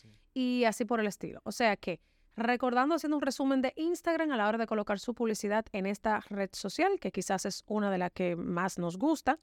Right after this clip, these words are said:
Speaker 1: Sí.
Speaker 2: usted tiene que tener en cuenta que es algo muy visual. Aquí se trabaja mucho con fotografía y con video. Sobre todo los videos están dando muchísimos resultados.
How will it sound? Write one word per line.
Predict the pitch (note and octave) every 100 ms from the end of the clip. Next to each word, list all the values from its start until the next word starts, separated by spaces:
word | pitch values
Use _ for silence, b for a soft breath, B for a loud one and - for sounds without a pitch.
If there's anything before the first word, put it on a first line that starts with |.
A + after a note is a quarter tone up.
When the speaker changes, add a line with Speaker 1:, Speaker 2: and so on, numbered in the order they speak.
| B
Speaker 1:
Sí. | B B B
Speaker 2:
usted | B3+ C4 -
tiene | C4+ D4
que | C#4
tener | C#4 C4+
en |
cuenta | C4+ C#4 B3+
que | B3+
es | A#3+ -
algo | B3 B3+ B3+
muy | A#3+ C4 C#4+
visual. | C4+ B3 - F3+ F3
Aquí | E3+
se | A3+
trabaja | A#3 A#3+ G#3
mucho | G#3+ G#3+ -
con | G3 F#3
fotografía | - C4+ D4 D4 C#4 - B3 -
y | A#3+ G#3+
con | - A#3 A#3
video. | A3+ G3+ F#3 E3+
Sobre | G3 A3+
todo | A3 B3
los | D4 C#4
videos | C4 B3 A3+ A3+ - _ _ -
están | G#3+ A#3 B3
dando | B3 C4
muchísimos | B3 B3 A#3+ B3 A#3+ B3 A3+ C4+
resultados. | B3+ B3 C#4 A#3 F3 F3+